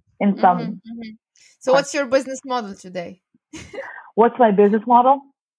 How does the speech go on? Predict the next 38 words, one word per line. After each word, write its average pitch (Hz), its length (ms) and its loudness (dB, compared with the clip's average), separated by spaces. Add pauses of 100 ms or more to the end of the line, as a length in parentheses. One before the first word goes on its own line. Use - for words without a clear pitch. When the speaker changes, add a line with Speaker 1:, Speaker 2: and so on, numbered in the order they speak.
(640)
Speaker 2:
حيت 269 300 -2
قلتي 254 240 -4
أنت 254 160 2
غا-, 202 280 0 (340)
photography 269 400 2
is 269 100 -6
not 247 140 -2
for 240 140 0
paying 220 320 -2
the 202 80 -2
bill. 185 400 0 (380)
How 214 240 -2
do 208 120 -8
you 208 440 -6
make 208 240 -6
it? 175 120 -6 (220)
<laughs> - 180 -14
Speaker 1:
You 202 180 2
just 185 280 0
don't, 208 380 2
don't 202 240 2
have 196 220 0
bills. 185 300 -8 (1080)
I 180 180 2
took 202 200 -4
care, 202 340 0
I 202 120 2
took 214 220 -6
care 208 280 -2
of 208 40 -8
my 196 140 -2
bills. 208 520 -8 (880)
I 185 60 -4 (120)
took 214 120 -8 (140)
care 233 300 0
of 220 60 -4
my 226 160 2
bills. 233 540 0